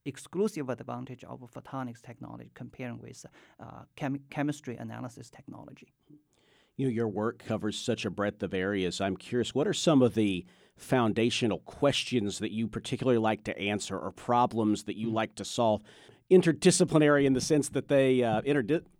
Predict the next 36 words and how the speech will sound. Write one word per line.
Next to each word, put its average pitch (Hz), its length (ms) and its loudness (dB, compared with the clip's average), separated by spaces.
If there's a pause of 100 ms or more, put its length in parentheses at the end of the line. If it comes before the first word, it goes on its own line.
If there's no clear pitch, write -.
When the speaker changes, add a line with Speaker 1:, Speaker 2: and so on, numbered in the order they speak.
(240)
Speaker 2:
they're 127 200 -4
interdisciplinary 139 880 0
in 120 80 2
the 117 80 0
sense 123 460 -2
that, 117 420 -2
uh, 113 440 0
they 110 220 -2
cover 113 340 0
all 120 200 2
these 110 180 -4
different 113 300 -2
areas 110 240 -2
that - 100 -10
we're 95 80 -8
discussing. - 640 -12 (680)
Speaker 1:
For, 156 220 -4
for 147 200 -4
research, 262 520 -4
you, 175 280 -4 (180)
uh, - 40 -12 (200)
we 160 240 -6
have 208 220 -2
to 185 80 -2
focus 170 440 -4
on 123 140 -6
a 117 80 -10
certain 123 480 -12
area 113 400 -14
because 123 380 -10 (280)
our 156 300 0
bandwidth, 127 640 -6
our 135 340 -6
energy 123 420 -12
is 117 180 -14
limited. 143 480 -10